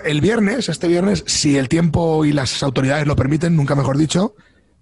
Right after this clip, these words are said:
eh, pondremos, eh, Karate Kid, eh, la película del ochenta y cuatro, creo que era, recordar,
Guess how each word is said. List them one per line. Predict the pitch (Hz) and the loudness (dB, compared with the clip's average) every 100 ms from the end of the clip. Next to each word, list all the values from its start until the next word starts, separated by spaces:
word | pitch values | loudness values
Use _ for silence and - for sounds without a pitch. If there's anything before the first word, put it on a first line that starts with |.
| _ | _
eh, | - 135 135 135 127 | -4 0 2 2 0
pondremos, | 123 135 160 170 165 151 - - _ _ - | 0 0 0 2 2 0 -2 -8 _ _ -8
eh, | - 135 131 | -4 -2 -2
Karate | 156 160 139 | -2 -2 -2
Kid, | 170 226 - - | 0 -2 -4 -6
eh, | 131 | -2
la | 127 | 0
película | 123 123 131 139 131 127 120 117 117 | 0 0 0 0 0 0 0 -2 -2
del | 120 | -2
ochenta | 117 123 120 113 | -2 -2 -2 -2
y | 113 110 110 | 0 0 -2
cuatro, | - 180 190 | -2 -2 0
creo | 156 135 | -2 -2
que | 139 | -2
era, | 175 | -2
recordar, | 147 123 175 | -2 -2 -2